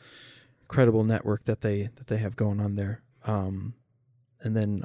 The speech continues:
obviously, as always, uh, make sure you follow us. We have an Instagram page now, The Not So Anonymous on Instagram. Um, we'll, we'll be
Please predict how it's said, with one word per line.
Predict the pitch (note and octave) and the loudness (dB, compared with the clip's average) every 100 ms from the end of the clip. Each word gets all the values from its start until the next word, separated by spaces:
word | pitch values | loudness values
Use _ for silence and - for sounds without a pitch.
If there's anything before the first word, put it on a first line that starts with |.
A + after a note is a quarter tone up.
| - | -4
obviously, | G#2+ G#2 G2 G#2+ G2 | -2 -2 -2 0 0
as | G#2 | 0
always, | G2 G2 F#2+ - G#3+ - | -2 -2 -4 -6 -10 -8
uh, | A2+ | -6
make | G2+ G#2 | -4 -4
sure | - G#2 | -2 -2
you | A2 | -2
follow | - G#2 G#2+ G2+ | -2 0 0 0
us. | G2+ - - | -2 -4 -2
We | A2 | 0
have | G#2 | 0
an | A2 G#2 - | 0 -2 -2
Instagram | C3 - C#3+ C#3+ - | 0 0 0 0 0
page | D3 C3+ - | 2 2 2
now, | C#3 C#3 C3 - _ _ _ | 4 6 4 0 _ _ _
The | A2+ A#2 | 2 4
Not | A#2 B2+ C3 | 6 4 6
So | D3 C3+ | 6 8
Anonymous | B2+ A#2+ A#2 A#2+ A2+ - - - _ - | 8 6 6 4 2 0 -4 -10 _ -6
on | G#2+ G2 | -4 -2
Instagram. | A2+ A#2 - A2 A2 A2+ A2 A2 - _ _ _ - - _ _ - | -2 0 -2 0 2 2 0 -2 -8 _ _ _ -20 -20 _ _ -6
Um, | A2+ G2+ F#2+ F#2 F#2+ | -4 -2 -4 -6 -8
we'll, | - F#2+ F2+ | -6 -4 -4
we'll | - F#2 | -6 -6
be | G2 G2 | -4 -6